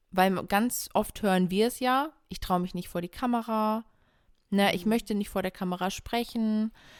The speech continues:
Speaker 1: dass es einfach auch ganz, ganz wichtig ist, dass man sich selber, sich selber mal so ein bisschen reflektiert und sagt, „Okay, was, wenn, was ist denn, warum traue ich mich nicht vor die Kamera?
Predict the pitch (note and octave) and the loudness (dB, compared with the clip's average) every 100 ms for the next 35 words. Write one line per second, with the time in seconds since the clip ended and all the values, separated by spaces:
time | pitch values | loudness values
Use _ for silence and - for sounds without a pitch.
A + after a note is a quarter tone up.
0 | - - - _ - G#3+ A3 - G#3 A3 | -20 -20 -20 _ 2 2 2 0 2 0
1 | F#3+ - G3+ A3 G3+ G#3 - G#3+ - - | -4 -2 -2 0 -2 -2 -4 -8 -8 -6
2 | G#3+ - G3 - G3 F#3+ F#3+ G3 _ _ | -6 -2 -4 -2 -2 -2 -2 -6 _ _
3 | _ _ _ _ F3+ F#3+ G3+ - G3 C#4 | _ _ _ _ -6 -4 -2 2 4 6
4 | D4+ F#3+ F#3 G#3+ D4+ - _ _ _ _ | 4 2 2 2 -2 -6 _ _ _ _
5 | _ _ - F#3 G3+ A3 C4+ A3 F#3+ F#3+ | _ _ -6 -2 4 6 6 6 4 0
6 | F#3+ - F#3+ F3+ - F3+ - G3+ F#3+ F#3 | -2 -4 -2 -2 -4 -8 -4 -4 -4 -4
7 | F#3+ - F#3+ G#3+ F#3+ G3+ - _ _ - | -4 -6 -6 -4 -2 -2 -4 _ _ -8
8 | F#3+ A3+ G#3+ F#3+ A#3+ C4 A#3+ A3 G#3+ G#3 | -2 0 0 2 2 2 -2 2 2 4
9 | G#3+ A3 A#3 - E3+ E3+ D#3+ - F3+ - | 4 4 2 4 4 4 -2 -6 -8 -6
10 | D3+ D#3 - D#3 D#3 D3+ D3+ | -8 -8 -8 -6 -6 -4 -6